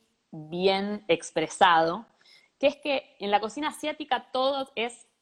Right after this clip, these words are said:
salado, dulce, ácido y picante. Y ese equilibrio entre esas cuatro cosas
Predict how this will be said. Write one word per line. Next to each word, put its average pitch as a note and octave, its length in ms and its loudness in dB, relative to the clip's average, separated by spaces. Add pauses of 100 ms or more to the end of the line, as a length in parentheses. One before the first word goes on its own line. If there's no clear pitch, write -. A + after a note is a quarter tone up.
(340)
salado, A#3+ 680 0 (220)
dulce, B3 640 -10 (180)
ácido B3 540 -6
y E3 100 -12
picante. D3+ 600 -8 (640)
Y B3 160 -2
ese F#4+ 220 -2
equilibrio A#3+ 680 -2
entre E3+ 220 -4
esas G#3+ 260 -6
cuatro A3+ 400 2
cosas A3+ 560 0